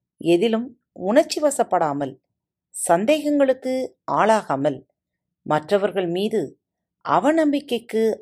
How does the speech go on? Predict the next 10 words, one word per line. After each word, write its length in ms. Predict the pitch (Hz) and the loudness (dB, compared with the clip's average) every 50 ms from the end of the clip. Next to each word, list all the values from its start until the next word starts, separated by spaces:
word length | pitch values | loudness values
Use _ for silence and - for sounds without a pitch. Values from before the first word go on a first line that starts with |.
| _ _ | _ _
ஆட்படாமல், 800 | - 156 226 226 - _ - 208 160 139 131 135 147 135 - - _ _ _ _ _ _ _ _ _ _ _ | -4 -4 -4 -4 -2 _ 2 2 4 2 0 -2 -4 -6 -8 -12 _ _ _ _ _ _ _ _ _ _ _
எளிமையுடன் 880 | 170 170 190 214 247 302 311 320 302 277 247 226 233 233 233 233 240 254 - _ _ _ _ _ _ _ | 2 4 4 4 4 2 0 0 0 0 0 2 2 0 0 -2 -6 -10 -12 _ _ _ _ _ _ _
மகிழ்ச்சிகரமாக 1160 | - 160 170 196 226 302 302 - 320 285 240 196 170 147 143 135 123 120 - 160 175 202 - _ _ _ _ _ _ _ _ | -6 -4 -4 -2 -2 -4 -4 -4 -2 2 4 4 4 2 0 -4 -6 -4 -6 -6 -6 -6 -8 _ _ _ _ _ _ _ _
இயல்பாக 680 | _ - 156 165 196 226 247 208 233 214 214 214 - 240 | _ -10 -2 0 0 0 0 0 -2 -2 -2 -2 -2 0
வாழுங்கள். 560 | 165 127 135 135 131 131 139 135 120 131 _ _ _ _ _ _ _ _ _ _ _ _ _ _ _ | 0 2 0 0 -2 -4 -6 -10 -10 -12 _ _ _ _ _ _ _ _ _ _ _ _ _ _ _
சிலர் 340 | - - 302 311 349 339 294 | -6 -4 0 2 2 2 2
உங்களுக்கு 580 | 226 233 277 302 349 381 320 311 - - 202 | 0 -2 -2 2 2 2 0 2 0 0 0
துரோகம் 480 | 170 180 214 269 302 - 349 294 - - | 2 4 4 4 4 2 -2 -4 -2 -2
இழைத்திருந்தாலும் 800 | 175 165 175 214 220 - - 240 202 180 175 165 151 147 139 131 - | -2 0 0 0 0 0 -2 -2 -2 0 0 0 0 0 -2 -6 -6
கூட, 400 | - 180 190 175 135 127 - | -6 -4 -2 -2 -4 -6 -10